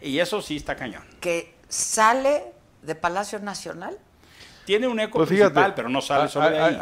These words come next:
Speaker 3: a-, ahí empieza, pero nosotros compramos el boleto, caemos en la trampa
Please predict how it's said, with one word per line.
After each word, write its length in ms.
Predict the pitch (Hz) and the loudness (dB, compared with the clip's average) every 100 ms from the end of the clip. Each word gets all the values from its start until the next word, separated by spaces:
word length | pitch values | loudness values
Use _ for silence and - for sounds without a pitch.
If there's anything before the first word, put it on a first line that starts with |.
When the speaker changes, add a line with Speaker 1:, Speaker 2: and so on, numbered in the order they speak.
| 160 165 | 0 2
Speaker 3:
a-, 40 | |
ahí 160 | 175 220 | 4 4
empieza, 580 | 220 233 233 - 214 - | 4 6 6 6 2 4
pero 140 | 165 139 | 0 2
nosotros 340 | 156 196 - | 0 0 -4
compramos 680 | 147 117 127 170 185 180 - | -6 -6 -6 -2 -2 -2 -4
el 140 | 127 120 | -6 0
boleto, 520 | 143 170 170 190 165 | 2 2 2 -2 -2
caemos 400 | 110 117 147 156 | -4 -4 -4 -2
en 120 | 160 | -2
la 100 | 160 | -2
trampa 480 | 147 156 156 180 | 0 0 2 0